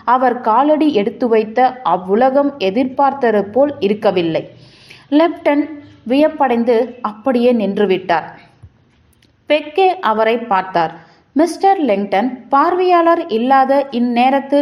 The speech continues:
லுவாரியை இதற்கு முன் நீங்கள் பார்த்ததில்லை என நான் நினைக்கிறேன்." நான் அதை அனுமானிக்கவில்லை என்று நினைத்து லெங்டன் எட்டி நடைபோட முயன்றார்.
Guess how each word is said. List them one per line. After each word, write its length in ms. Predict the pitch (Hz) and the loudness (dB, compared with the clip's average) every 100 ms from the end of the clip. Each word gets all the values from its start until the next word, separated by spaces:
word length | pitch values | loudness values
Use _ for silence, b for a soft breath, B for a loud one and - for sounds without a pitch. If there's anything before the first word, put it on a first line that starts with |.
| 285 | -2
லுவாரியை 840 | 196 202 233 247 247 175 185 247 B B | -2 2 4 2 2 0 -2 -4 B B
இதற்கு 400 | 269 311 320 311 | 0 0 0 2
முன் 260 | 285 311 311 | 2 2 -2
நீங்கள் 420 | 240 262 262 269 | 0 2 2 0
பார்த்ததில்லை 880 | 262 220 233 240 277 254 226 233 247 | -2 -2 0 0 0 0 0 0 -2
என 420 | 196 196 247 254 208 | -2 0 -2 -4 -2
நான் 320 | 196 240 - | 0 0 -4
நினைக்கிறேன்." 680 | 190 190 190 180 175 170 b b b b b 262 | -4 -4 -2 -2 -2 -4 b b b b b -2
நான் 400 | 302 349 392 381 | 0 2 -2 -2
அதை 420 | 240 233 269 285 - | -2 0 0 -2 -2
அனுமானிக்கவில்லை 1040 | 214 269 269 262 247 226 196 190 190 208 202 | 0 2 2 2 0 -2 -2 0 -2 -2 -4
என்று 340 | 196 190 214 | -4 0 0
நினைத்து 680 | 185 175 208 214 294 233 B B - | 0 -2 -4 0 0 0 B B -2
லெங்டன் 560 | 294 339 339 349 349 | 0 2 2 2 0
எட்டி 500 | 220 220 220 240 262 196 | 0 -2 -2 -4 -4 -2
நடைபோட 840 | 202 208 262 269 220 208 277 - | -2 0 -2 0 2 2 0 -4
முயன்றார். 640 | 196 202 190 175 165 - | -4 -2 -2 -2 -4 -4